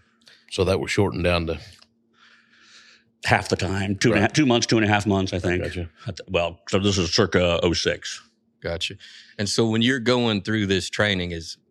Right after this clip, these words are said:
Speaker 3: are they beating down the door to, to have this job? Like, is there people applying to get that position?
Speaker 2: Oh, yeah. It's, uh, at the time they had two simultaneous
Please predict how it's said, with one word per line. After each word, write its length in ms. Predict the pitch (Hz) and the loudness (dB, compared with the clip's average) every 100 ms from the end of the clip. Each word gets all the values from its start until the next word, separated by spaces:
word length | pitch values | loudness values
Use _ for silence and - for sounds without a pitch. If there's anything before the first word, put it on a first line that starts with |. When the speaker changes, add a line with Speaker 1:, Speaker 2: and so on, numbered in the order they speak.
| - | -6
Speaker 3:
are 100 | 90 | -2
they 180 | 90 87 | 0 0
beating 360 | 82 117 104 | 2 2 4
down 220 | 104 107 | 2 2
the 60 | 95 | 2
door 340 | 92 104 107 | 2 2 2
to, 200 | 98 90 - - | 0 0 -2 -4
to 240 | 95 87 - _ - | -4 -4 -8 _ -8
have 240 | - 104 | -2 0
this 180 | 104 104 | 0 -2
job? 360 | - 107 110 110 _ _ _ - | 0 -2 -2 -6 _ _ _ -6
Like, 240 | 101 87 90 | -4 -4 -4
is 100 | 90 | -2
there 260 | 90 85 _ _ _ _ _ _ - | 0 -2 _ _ _ _ _ _ -4
people 340 | 120 113 95 | -2 2 0
applying 580 | 87 87 98 92 92 87 | 2 2 2 2 0 -2
to 100 | 82 | -4
get 160 | - 87 | -4 -2
that 180 | 90 - | -2 -2
position? 460 | 87 92 92 - 98 | -6 -6 -6 -2 2
Speaker 2:
Oh, 160 | 139 | 4
yeah. 140 | 110 95 | 4 2
It's, 600 | 107 92 - - - - - _ _ _ | 2 0 -4 -4 -10 -16 -20 _ _ _
uh, 380 | 107 98 90 92 | 2 4 4 2
at 120 | 90 107 | 0 -2
the 80 | |
time 300 | 110 127 123 | 0 2 4
they 140 | 107 104 | 4 2
had 520 | 92 101 95 92 85 _ _ _ _ _ _ _ _ _ _ _ _ _ _ _ _ - | 2 2 2 0 -4 _ _ _ _ _ _ _ _ _ _ _ _ _ _ _ _ 2
two 360 | 151 131 120 | 4 6 4
simultaneous 880 | 107 120 107 98 113 104 92 87 - | 4 4 4 2 2 4 2 0 -6